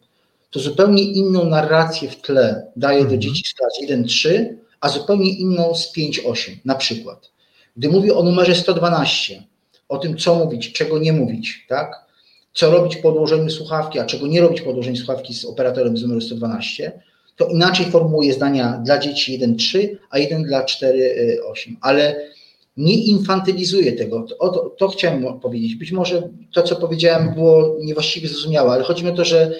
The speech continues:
Speaker 1: mm, w rozmowie z dziećmi ja nie infantylizuję. Jeżeli rozmawiam z dzieckiem, to jest pełna koncentracja. To nie jest tak, że ja,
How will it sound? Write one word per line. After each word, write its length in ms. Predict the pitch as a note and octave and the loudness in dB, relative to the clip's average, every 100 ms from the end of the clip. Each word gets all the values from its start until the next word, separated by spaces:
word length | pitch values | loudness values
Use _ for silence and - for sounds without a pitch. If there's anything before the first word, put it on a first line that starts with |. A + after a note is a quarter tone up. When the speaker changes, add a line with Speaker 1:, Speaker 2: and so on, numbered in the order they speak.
| - - - _ _ | -12 -20 -20 _ _
Speaker 1:
mm, 500 | C#3 C#3+ C#3+ C#3+ C#3+ - | -6 -2 -2 -2 -4 -10
w 80 | B2+ | -2
rozmowie 460 | D3+ D#3 F#3 G3+ F3+ | 0 2 2 2 2
z 140 | E3+ | 0
dziećmi 560 | - G3 - G3 G3+ G3 | -2 0 0 0 0 0
ja 260 | D#3 E3 D#3+ E3+ | 0 2 4 4
nie 160 | A3+ | 4
infantylizuję. 1080 | A3 F#3+ F3 E3+ E3 D#3 D3 D3 A#2 G#2 - - | 2 -2 0 -2 -4 -8 -8 -6 -4 -6 -12 -8
Jeżeli 280 | C#3 E3 D#3+ | -6 -4 -4
rozmawiam 420 | D#3 F#3 F#3 F3 | -2 2 2 2
z 80 | - | 0
dzieckiem, 580 | F3+ F3+ - G#3+ G#3+ - _ _ _ _ _ _ _ | 0 0 2 2 0 -6 _ _ _ _ _ _ _
to 80 | F3 | -2
jest 300 | - - - | -2 -4 2
pełna 380 | G3 G3 F#3 F3+ | 4 6 4 2
koncentracja. 880 | F#3 E3+ E3+ E3+ D#3+ D3 - G#2 | 0 -2 0 2 2 2 -2 -6
To 120 | - D3 | -6 0
nie 140 | G3+ | 2
jest 300 | G3+ - - | 0 -2 -4
tak, 280 | F3 E3+ D#3+ | -2 0 0
że 420 | E3 D#3 D#3 - - _ _ _ _ _ _ _ _ _ C3+ | 4 4 4 0 -12 _ _ _ _ _ _ _ _ _ 0
ja, 460 | D#3+ D#3 D3+ - | 2 2 -2 -6